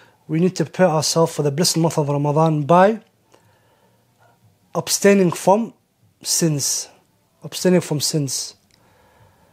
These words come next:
Abdullah bin Mubarak, he mentions and he says that the sins, that they cause the heart to become dead. They're dead in the heart. And it causes for you to be disgraced. Disgraced.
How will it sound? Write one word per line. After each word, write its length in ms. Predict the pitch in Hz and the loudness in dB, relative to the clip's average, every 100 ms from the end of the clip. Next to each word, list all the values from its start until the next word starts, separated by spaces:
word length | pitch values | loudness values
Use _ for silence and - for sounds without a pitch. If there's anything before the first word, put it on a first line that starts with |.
| _ _ _ _ | _ _ _ _
Abdullah 320 | 160 156 196 | 0 4 4
bin 200 | 196 180 | 4 2
Mubarak, 260 | 180 185 175 | 4 4 2
he 100 | 165 | 0
mentions 360 | 180 185 165 156 | 0 0 -2 -2
and 100 | 139 | -2
he 100 | 147 | -2
says 460 | - 160 160 - - _ _ _ _ 139 | 2 2 0 -8 -14 _ _ _ _ -8
that 160 | 160 | -2
the 100 | 170 | 0
sins, 640 | - - 208 220 196 - - _ _ _ _ - | 2 4 4 2 -2 -8 -14 _ _ _ _ -8
that 200 | 156 151 | -6 0
they 120 | 165 | 0
cause 440 | 156 - 202 185 147 | 0 2 4 4 2
the 140 | 156 | 2
heart 260 | 147 196 - | 2 0 -4
to 100 | 151 | -10
become 300 | 156 170 147 | -6 -4 -2
dead. 260 | 147 139 - | -2 -4 -6
They're 160 | 139 151 | -6 0
dead 160 | 180 | 2
in 80 | 165 | 2
the 100 | 143 | 0
heart. 300 | 127 127 - - - - - - | -2 -6 -10 -20 -20 -20 -18 -2
And 120 | 170 | 0
it 120 | 175 | 0
causes 340 | - 233 196 180 | 2 2 2 -2
for 160 | - | -2
you 140 | 196 214 | 0 0
to 100 | 196 | -2
be 100 | 165 | -4
disgraced. 680 | 151 - 170 135 - - - _ _ _ _ _ _ _ _ _ _ _ _ _ _ _ _ | -2 0 0 0 -2 -4 -8 _ _ _ _ _ _ _ _ _ _ _ _ _ _ _ _
Disgraced. 600 | 156 - - 165 - - | -4 -2 0 0 -2 -10